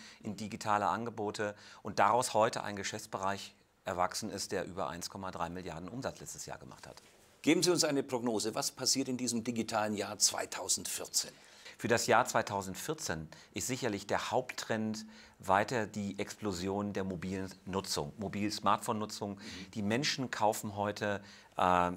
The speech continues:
Speaker 1: Smartphones, sie kaufen keine Telefone mehr, sie sind intensivst im Netz. Und dafür entsprechende Angebote zu schaffen, dafür entsprechende Vermarktung zu schaffen, das ist, dass man's gut
Speaker 2: Ja.
Speaker 1: lesen kann, das ist sicherlich der Haupttrend für zweitausendvierzehn.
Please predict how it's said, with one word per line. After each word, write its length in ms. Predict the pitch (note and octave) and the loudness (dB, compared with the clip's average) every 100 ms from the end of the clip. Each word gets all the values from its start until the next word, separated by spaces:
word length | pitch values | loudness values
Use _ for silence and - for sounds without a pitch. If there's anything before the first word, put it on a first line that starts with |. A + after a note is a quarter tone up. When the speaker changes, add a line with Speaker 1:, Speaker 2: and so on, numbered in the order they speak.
| - | -4
Speaker 1:
Smartphones, 720 | - A2 C3 C3 A#2+ A2+ - | 4 6 6 0 -2 -2 -4
sie 80 | G2 | -4
kaufen 280 | G2 F#2+ | -2 -2
keine 220 | F#2 F2+ F2 | -2 -2 -2
Telefone 480 | - A#2+ A#2 A2 | -4 -4 -4 -4
mehr, 220 | G2+ G2 F#2+ | -2 -4 -4
sie 80 | |
sind 220 | F#2+ F#2 C3+ | -6 -6 -4
intensivst 580 | C3+ B2+ G#2 G#2+ - | -2 -2 -4 -4 -6
im 120 | A2 F#2 | -6 -4
Netz. 340 | G#2 - - - - - | -4 -4 -8 -8 -18 -14
Und 200 | - - | -12 2
dafür 380 | A#2 D#3 - - | 6 6 4 -2
entsprechende 540 | A2+ - G#2+ - G#2+ | -2 -2 -2 -2 -2
Angebote 480 | - A#2+ F#2+ F2+ E2 | -2 -2 -2 -4 -6
zu 160 | D2+ D#2+ | -8 -8
schaffen, 400 | - C2+ - D2+ | -6 -8 -6 4
dafür 360 | G2+ A#2 C3 | 4 4 -2
entsprechende 480 | - F#2+ - F2+ F#2+ | -6 -8 -6 -8 -8
Vermarktung 560 | - F2+ F2 - F#2 D#2 - - - | -10 -4 -4 -4 -6 -8 -14 -18 -8
zu 100 | F#2 | 0
schaffen, 260 | E2+ - | 2 2
das 140 | E2 G2 | -2 -2
ist, 200 | G2 - | 0 0
dass 120 | F#2+ | 0
man's 200 | G2+ F2+ | 0 -2
gut 120 | - | -4
Speaker 2:
Ja. 40 | G2 | -2
Speaker 1:
lesen 220 | G2+ G2+ | 0 2
kann, 160 | F#2+ E2+ - - - | 0 0 -8 -6 4
das 260 | B2 - | 4 4
ist 220 | - C3 - | 0 0 0
sicherlich 380 | B2 A2 G2+ | 0 0 0
der 120 | - F#2+ | -2 0
Haupttrend 460 | G2 - F#2 F2+ | -2 0 -2 -2
für 80 | F#2+ | -4
zweitausendvierzehn. 800 | - D#2+ D#2 D#2 D#2 - - - | -2 -4 -4 -8 -10 -14 -12 -14